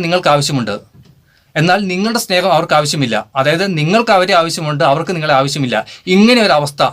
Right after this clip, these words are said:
സ്നേഹിച്ച് കുറച്ച് കഴിയുമ്പോൾ സംഭവിക്കുകയാണെങ്കിൽ ഇത് കുറച്ചൊന്നും അല്ല നിങ്ങളെ വേദനിപ്പിക്കുന്നത്. ചിലപ്പോൾ മറ്റേ വ്യക്തി അഭിനയിച്ച് നിങ്ങളെ സ്നേഹത്തിൽ വീഴിക്കുകയും ചെയ്യും. അവസാനം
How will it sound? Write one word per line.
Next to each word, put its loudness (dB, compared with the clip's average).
സ്നേഹിച്ച് -4
കുറച്ച് -2
കഴിയുമ്പോൾ -2
സംഭവിക്കുകയാണെങ്കിൽ -2
ഇത് 0
കുറച്ചൊന്നും 0
അല്ല 0
നിങ്ങളെ 0
വേദനിപ്പിക്കുന്നത്. -4
ചിലപ്പോൾ -2
മറ്റേ -4
വ്യക്തി -6
അഭിനയിച്ച് -4
നിങ്ങളെ 0
സ്നേഹത്തിൽ -2
വീഴിക്കുകയും 0
ചെയ്യും. -2
അവസാനം 0